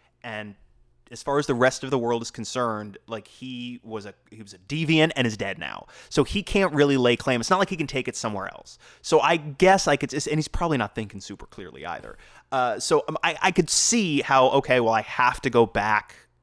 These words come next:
to the Paradise specifically because that's basically where my music is now. And if I'm going to have any, any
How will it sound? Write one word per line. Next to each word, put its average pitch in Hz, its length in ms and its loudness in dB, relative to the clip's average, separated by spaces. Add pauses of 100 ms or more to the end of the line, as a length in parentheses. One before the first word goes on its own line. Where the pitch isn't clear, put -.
to - 120 -18
the 117 60 -10
Paradise 117 500 0
specifically 107 760 -4 (240)
because 107 220 -14
that's 113 280 -8
basically 113 440 -8
where 104 140 -8
my 98 140 -10
music 98 440 -16
is 98 300 -20
now. - 320 -20 (260)
And 117 100 -12
if 104 120 -14
I'm 123 140 -4
going 135 180 0
to 131 60 -2
have 120 220 0
any, 117 260 0 (280)
any 147 480 2